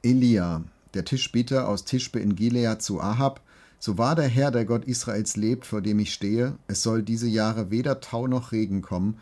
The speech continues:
ich sage es denn.“ Also wie aus dem Nichts tritt dem bösen König Ahab ein Mann entgegen, Elia. Und er bekommt als Prophet Gottes den Auftrag,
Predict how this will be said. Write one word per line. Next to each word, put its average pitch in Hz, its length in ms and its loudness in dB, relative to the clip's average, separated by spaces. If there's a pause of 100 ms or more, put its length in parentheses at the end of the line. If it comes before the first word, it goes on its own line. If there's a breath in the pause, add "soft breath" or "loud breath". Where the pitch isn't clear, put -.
(340 loud breath)
ich 110 180 -4
sage 92 380 -4
es - 160 -8
denn.“ 69 300 -12 (1600 loud breath)
Also 98 120 -8
wie 151 140 10
aus 175 140 8
dem 120 180 8
Nichts 170 380 6
tritt 123 260 0
dem 120 220 4
bösen 131 440 2
König 123 460 2
Ahab 117 400 -2
ein 120 340 2
Mann 107 400 0
entgegen, 95 640 -4 (120)
Elia. 98 580 0
Und 92 100 -6
er 107 80 -4
bekommt 156 400 4
als 123 140 0
Prophet 147 420 -2
Gottes 123 300 -2
den 95 180 -2
Auftrag, 135 640 0